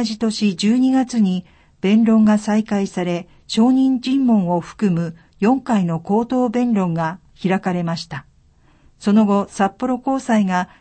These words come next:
百五十万円の和解金を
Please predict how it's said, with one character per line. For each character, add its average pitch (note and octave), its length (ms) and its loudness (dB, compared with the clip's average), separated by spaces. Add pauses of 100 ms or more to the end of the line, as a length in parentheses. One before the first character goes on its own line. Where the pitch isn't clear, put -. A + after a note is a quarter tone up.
百 G3+ 340 -4
五 A#3 160 0
十 B3 240 -2
万 C4+ 260 2
円 G#3+ 200 2
の F3 120 -2
和 E3+ 140 -2
解 A3+ 240 -4
金 G#3+ 320 2
を G3 200 -4